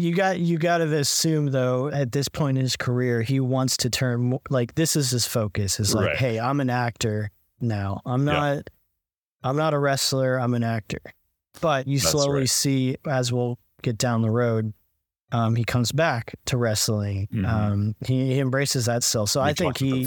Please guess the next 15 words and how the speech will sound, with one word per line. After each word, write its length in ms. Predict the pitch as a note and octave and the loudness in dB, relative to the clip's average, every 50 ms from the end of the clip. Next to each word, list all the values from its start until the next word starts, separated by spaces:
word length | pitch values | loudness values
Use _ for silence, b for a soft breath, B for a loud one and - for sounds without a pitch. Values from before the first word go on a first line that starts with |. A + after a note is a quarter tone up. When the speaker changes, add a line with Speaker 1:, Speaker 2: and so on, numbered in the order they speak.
| - - | -4 -4
Speaker 2:
before. 160 | - C#3 C#3+ | -2 0 0
Speaker 1:
he 220 | C#3+ C#3+ C3+ D3 - | 0 0 0 -2 0
embraces 640 | - F3 F3 D#3 D3+ D#3 D#3+ D#3+ D#3 - - D3 C3 B2+ | 0 0 0 2 2 2 2 2 2 0 0 0 0 0
The 100 | C#3+ C3 | 0 0
Rock. 480 | B2+ C3+ B2+ B2 A2 A2 G#2+ - - | 0 0 0 0 0 -2 -4 -4 -2
You 60 | B2+ | -2
know, 160 | A2 G#2+ G#2 G#2+ | 0 0 0 0
he 180 | C3 D3+ D#3+ | 0 0 0
will 220 | D#3+ D#3 E3 E3 - | 2 2 0 0 2
always 340 | D3 D3 D3 C#3+ C#3 B2+ | 2 2 2 2 0 0
be 120 | B2+ C3 B2+ | 0 0 0
known 180 | B2+ B2 B2 A#2+ | 0 2 0 0
as 140 | A#2 A2+ - | 0 0 -2
The 80 | A#2+ A#2 | -2 0
Rock. 360 | A#2 A#2 A2+ A2 A2 - | 0 0 0 -2 -4 -6